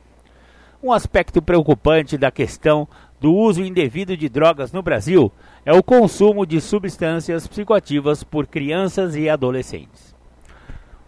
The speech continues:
O Centro Brasileiro de Informação sobre Drogas Psicotrópicas, sebrid, dedica desde mil novecentos e oitenta e sete a realização de levantamentos sobre o uso indevido de drogas por estudantes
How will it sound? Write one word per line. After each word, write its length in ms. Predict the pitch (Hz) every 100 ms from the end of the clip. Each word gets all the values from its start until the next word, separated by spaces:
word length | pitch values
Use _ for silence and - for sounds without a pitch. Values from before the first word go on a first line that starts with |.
| _ -
O 60 | 123
Centro 340 | - 196 180
Brasileiro 640 | 165 175 151 135 156 180 139
de 140 | 135
Informação 800 | 120 160 160 143 117 - 170 160
sobre 260 | - 143
Drogas 500 | 123 131 160 143 135
Psicotrópicas, 1040 | - - 170 117 - 156 139 - 87 80 _ _ _
sebrid, 680 | - 160 131 170 160 95 _ _ _ _ _
dedica 640 | 127 151 139 190 202 180 156 _ _
desde 440 | 135 208 214 156 165
mil 180 | 196
novecentos 640 | 208 170 - 175 156 143 123
e 60 |
oitenta 420 | 139 120 107 110 156
e 60 |
sete 420 | - 185 180 - _ _ -
a 60 | 98
realização 800 | 151 165 165 139 123 - 165 180
de 140 | 156
levantamentos 1040 | 156 190 214 208 220 147 160 160 120 - _ _
sobre 320 | _ 175 160
o 80 | 151
uso 240 | 170 202 214
indevido 480 | 220 190 131 160
de 140 | 156 165
drogas 500 | 123 135 147 147 -
por 240 | - 135
estudantes 800 | 147 - 180 139 127 110 95 -